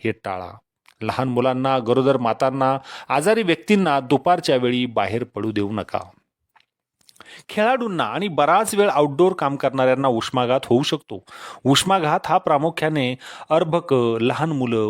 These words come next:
वयोवृद्ध, पाणी कमी पिणारे लोक, दीर्घ आजारी किंवा मद्यप्राशन करणाऱ्यांमध्ये आढळतो. तसेच हृदयरोग, फुफ्फुसांचे आजार, मूत्रपिंडाचे आजार, लठ्ठपणा, उच्च रक्तदाब, मधुमेह, मानसिक व्याधीसारख्या आजाराने त्रस्त व्यक्तींनाही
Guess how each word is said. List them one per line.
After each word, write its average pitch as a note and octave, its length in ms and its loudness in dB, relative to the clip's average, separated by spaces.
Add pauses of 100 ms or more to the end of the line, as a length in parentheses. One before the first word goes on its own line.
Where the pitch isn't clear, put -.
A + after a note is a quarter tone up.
वयोवृद्ध, C3 500 4
पाणी C3+ 420 2
कमी E3 300 0
पिणारे D3 420 0
लोक, B2+ 300 -2
दीर्घ E3 340 0
आजारी B2 560 0
किंवा A3 260 2
मद्यप्राशन E3 680 0
करणाऱ्यांमध्ये B2+ 680 0
आढळतो. G2+ 580 -4 (600)
तसेच C3 300 -4
हृदयरोग, D3+ 580 4
फुफ्फुसांचे D#3+ 540 0
आजार, C#3 440 2 (300)
मूत्रपिंडाचे G3 720 2
आजार, C3+ 400 2
लठ्ठपणा, C3+ 640 0
उच्च C#3 340 2
रक्तदाब, C#3+ 800 0
मधुमेह, C3+ 560 2
मानसिक C#3 540 -2
व्याधीसारख्या C#3+ 680 0
आजाराने B2+ 460 0
त्रस्त - 400 -4
व्यक्तींनाही A#2 760 -2